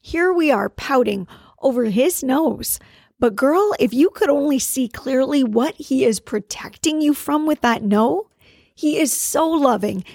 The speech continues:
and doesn't want your ignorance to impact your destiny. He doesn't always give out no's, though.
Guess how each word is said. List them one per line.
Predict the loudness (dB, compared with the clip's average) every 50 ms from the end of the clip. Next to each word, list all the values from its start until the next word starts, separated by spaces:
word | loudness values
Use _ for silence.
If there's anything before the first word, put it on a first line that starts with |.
| -20 -20 -20 _ -6
and | -2 0 2
doesn't | 2 2 0 0 -2 -4 -4 -2
want | -2 0 0 0 0 -2 _
your | -2 0 2 4 4 2 0 -2 -4 -6
ignorance | -6 -6 -4 -2 -2 -2 -2 -2 -4 -4 -6 -8 -8 -8 _ _ _ _ _ _ _
to | -4 -4 -2 0
impact | 0 -2 -2 -4 -4 -4 -4 -4 -4 -6 -12 -16 -12 _
your | -2 -2 0 0 0
destiny. | 0 0 0 0 -2 -4 -4 -4 -2 -2 -4 -4 -8 _ _ _ _ _ _ _ _ _ _ _ _
He | _ -2 0
doesn't | 2 2 2 0 -2 -6 -8 -6
always | -2 0 0 2 2 0 0 0 -2 -2
give | -2 -2 0 0
out | 0 -2 -2 -2
no's, | -4 -4 -2 -4 -6 -8 -10 -12
though. | -12 -14 -14 -16 _